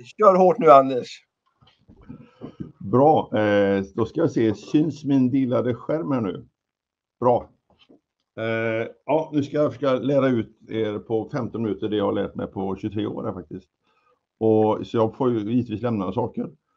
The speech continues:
Speaker 2: Eh, men det jag kommer fokusera på egentligen då är just att hur ska man då som företag ta sig från idé till driftsatt A I? För det är då värdet skapas egentligen, man har en driftsättning.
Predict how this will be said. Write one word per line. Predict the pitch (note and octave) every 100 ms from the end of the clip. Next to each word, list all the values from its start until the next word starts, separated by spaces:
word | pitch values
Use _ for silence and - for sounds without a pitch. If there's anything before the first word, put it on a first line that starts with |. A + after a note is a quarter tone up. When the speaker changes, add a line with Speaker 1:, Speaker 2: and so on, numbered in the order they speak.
| _ _ _ -
Speaker 2:
Eh, | G#2 G#2 G#2 G#2 G#2+ G2
men | A#2+ A#2+ A2+ B2
det | C3
jag | A#2 A2+
kommer | - B2+ B2
fokusera | A#2+ A2+ - D3+ -
på | - -
egentligen | - F#2+ A#2+
då | A2+ G#2
är | - G#2 G2
just | G#2+ G#2 -
att | F#2+ - -
hur | C3+ B2+
ska | A#2+ - B2
man | G#2 G2+ G#2
då | F2+ F#2
som | - - F#2+ - _ _ _ -
företag | - - - - G2 G2 -
ta | B2 -
sig | - - - _
från | - F2 - -
idé | - A2 F#2+ C3
till | - A2+
driftsatt | B2+ - A2 -
A | -
I? | - _ _ _ _ _ _ _ _ -
För | G#2+
det | A2 A2+
är | A2+ G#2+
då | G2+ A2 D3 B2+
värdet | A2 C3 C#3 F2+ F2
skapas | - B2+ A2 - - C3
egentligen, | B2 - G2+
man |
har | G2+ F2
en | F2+
driftsättning. | A2+ - F2+ D#2+ - A2+